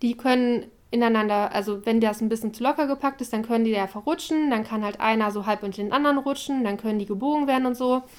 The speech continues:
Alles schon gehabt. Und, ähm, wenn ich zum Beispiel im Comicladen bestelle,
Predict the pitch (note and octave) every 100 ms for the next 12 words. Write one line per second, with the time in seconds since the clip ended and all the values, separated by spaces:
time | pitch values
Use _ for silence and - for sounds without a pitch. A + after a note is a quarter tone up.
0 | - - _ _ _ _ _ - B3 B3+
1 | A#3+ G#3+ G3 G#3+ D4 D#4 - - - -
2 | - - C4 B3 B3 A#3 - A#3 A#3 A#3
3 | B3 C4+ B3+ B3 - A#3+ A3+ A3 D#4+ E4
4 | - G3+ G3 F#3+ - F#3 F3+ F#3